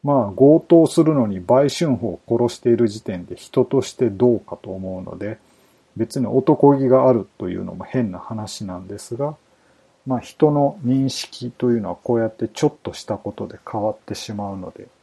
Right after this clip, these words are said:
非常に不思議です。えー、以上で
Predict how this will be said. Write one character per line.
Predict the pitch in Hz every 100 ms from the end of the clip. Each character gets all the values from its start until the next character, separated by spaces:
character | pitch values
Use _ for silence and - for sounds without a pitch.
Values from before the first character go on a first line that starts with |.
| _ _ _ _
非 | 110
常 | 104 104
に | 98
不 | - 113
思 | - 101
議 | 98
で | -
す。 | - - _ _ _ _ _ _ _ _ _ _ _ _ _ _ _ _
え | 110
ー、 | 101 117
以 | 160
上 | 175 135 101
で | 95